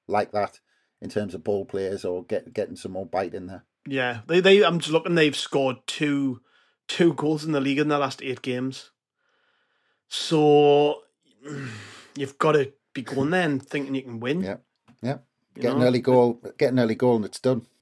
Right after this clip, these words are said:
Speaker 2: Yeah, 'cause they, they, they, they aren't great in front of goal. I've, now I've said that, I've put the mockers on us, haven't I? Um, <laughs> yeah. But I, I think if you're, um, if you, if you're a, a team who actually want to get promoted and wanna finish in the playoffs, this is one you gotta win.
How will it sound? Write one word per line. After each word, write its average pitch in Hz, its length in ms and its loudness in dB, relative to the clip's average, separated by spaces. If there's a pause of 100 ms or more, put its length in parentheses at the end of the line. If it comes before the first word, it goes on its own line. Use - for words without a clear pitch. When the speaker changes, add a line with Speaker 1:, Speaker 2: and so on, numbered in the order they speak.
(100)
Speaker 2:
Yeah, 131 280 -4 (300)
'cause 131 160 -6
they, 143 140 -2
they, 139 260 -6
they, 143 220 -2
they 139 180 -2
aren't 135 200 -2
great 135 200 -4
in 139 80 -10
front 131 240 -6
of 120 80 -16
goal. 139 320 -2 (560)
I've, 127 160 -14
now 110 160 -10
I've 113 80 -14
said 107 220 -10
that, 117 80 -4
I've 117 120 -6
put - 140 -10
the 131 60 -12
mockers 127 300 -8
on 127 100 -4
us, 123 80 -8
haven't 127 220 -4 (120)
I? 139 140 6
Um, 190 920 4 (300)
<laughs> 156 80 4
yeah. 139 260 2 (1200)
But 185 320 6 (240)
I, 165 160 2 (480)
I 151 80 2
think 190 260 2
if 156 160 -4
you're, 160 280 6
um, 147 520 2
if 170 160 -4
you, 175 80 4
if 165 260 0
you're 151 280 4
a, 135 80 -4 (440)
a 120 60 -10
team 156 380 -2
who 151 240 2
actually 147 280 -4
want 147 180 -2
to 151 60 -8
get 143 140 -6
promoted 151 380 -2
and 151 100 0
wanna 143 140 -2
finish 139 240 -4
in 131 80 -4
the 123 60 -8
playoffs, 160 320 -6
this 135 140 -12
is 135 60 -10
one 135 160 -4
you 135 80 -4
gotta 117 180 -6
win. 180 260 -4